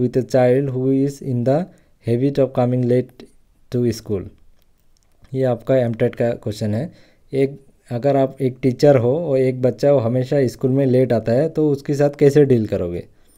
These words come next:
"Shall give punishment?" बिल्कुल ना, पनिशमेंट नहीं दे सकते हो बच्चे को। "Complain to the head of the school।" हेड of the school को कंप्लेन नहीं करोगे आप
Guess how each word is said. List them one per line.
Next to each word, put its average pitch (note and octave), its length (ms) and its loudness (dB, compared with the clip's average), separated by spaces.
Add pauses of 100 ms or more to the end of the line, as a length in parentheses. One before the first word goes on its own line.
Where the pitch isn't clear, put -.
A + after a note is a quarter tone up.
(720)
"Shall D#3 260 4
give D3 240 0
punishment?" C#3+ 580 0 (240)
बिल्कुल C3+ 360 0
ना, C3+ 220 -2
पनिशमेंट C3 520 -2
नहीं B2+ 160 0
दे A#2+ 120 -2
सकते A2+ 300 -4
हो A2+ 80 0
बच्चे A2 280 -4
को। A#2+ 280 -6 (540)
"Complain C#3 500 0
to C3+ 140 0
the C3+ 140 4
head C3 220 2
of B2 120 -10
the B2 200 0
school।" C3+ 260 -2 (880)
हेड B2 100 0
of C#3 120 4
the C#3 240 0
school C#3 240 -2
को C#3+ 120 2
कंप्लेन C3 360 0
नहीं B2+ 160 0
करोगे A2+ 340 0
आप A2+ 320 -2